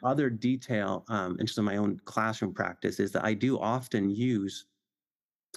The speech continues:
um, the, what I call the, the four causes or the five questions, which is kind of the,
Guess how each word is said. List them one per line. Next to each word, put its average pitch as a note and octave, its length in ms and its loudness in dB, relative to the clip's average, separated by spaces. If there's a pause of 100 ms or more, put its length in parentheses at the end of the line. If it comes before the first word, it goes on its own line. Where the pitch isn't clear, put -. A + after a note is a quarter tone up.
(180)
um, F#2 400 -2 (840)
the, G#2+ 340 2 (200)
what A2+ 160 2
I G#2+ 40 0
call A2+ 200 0
the, - 200 0
the A2 100 2
four G#2+ 360 0
causes G#2 640 -2
or G2+ 80 0
the G2 100 -2
five F#2+ 400 -4
questions, - 760 -4
which G#2 180 0
is G2+ 120 -4
kind G#2+ 140 2
of F#2+ 60 -4
the, G2+ 100 0